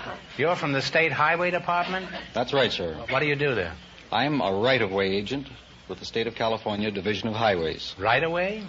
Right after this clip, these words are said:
Speaker 1: That's
Speaker 2: Right-of-way.
Speaker 1: ridiculous. On the California highways, no one has the right-of-way. <laughs> What do you mean by a right-of-way man?
Speaker 2: A right-of-way man is a man who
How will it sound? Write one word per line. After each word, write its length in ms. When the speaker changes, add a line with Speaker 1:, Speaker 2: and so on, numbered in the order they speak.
Speaker 1:
That's 100
Speaker 2:
Right-of-way. 260
Speaker 1:
ridiculous. 460
On 120
the 80
California 560
highways, 520
no 160
one 120
has 160
the 100
right-of-way. 360
<laughs> 1400
What 80
do 60
you 80
mean 220
by 140
a 100
right-of-way 500
man? 280
Speaker 2:
A 60
right-of-way 340
man 280
is 180
a 20
man 300
who 260